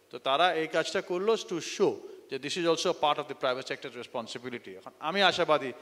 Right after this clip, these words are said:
যে আমাদেরকে দেখে আজকে অন্যান্য অ্যাসোসিয়েশন আছে, অন্যান্য চেম্বার আছে, এই দেশে অনেকগুলো চেম্বার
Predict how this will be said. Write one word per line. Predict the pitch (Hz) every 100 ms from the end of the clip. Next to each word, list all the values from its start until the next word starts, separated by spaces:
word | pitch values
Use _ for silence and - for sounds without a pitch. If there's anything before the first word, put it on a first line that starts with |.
| - -
যে | 139
আমাদেরকে | 147 156 151
দেখে | 143 135 147
আজকে | 139 -
অন্যান্য | 139 143 143
অ্যাসোসিয়েশন | 127 143 - 131 135
আছে, | 127 131
অন্যান্য | 123 123 123
চেম্বার | - 127 143
আছে, | 135 120
এই | 110
দেশে | 120 120
অনেকগুলো | 131 127 202 214 190 170
চেম্বার | 151 143 135